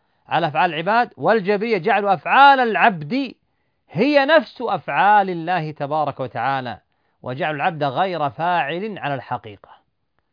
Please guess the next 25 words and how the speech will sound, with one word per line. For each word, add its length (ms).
ولك 320
جعله 360
هو 260
الفاعل 680
لا 140
فاعل 320
غيره، 480
القدرية 640
والجبرية 520
جعلوا 460
العبد 340
غير 360
فاعل 320
على 100
الحقيقة، 420
ليس 300
له 340
فعل، 260
ولك 320
جعله 360
له 340
الفعل 280
المطلق. 460
من 160
هنا 400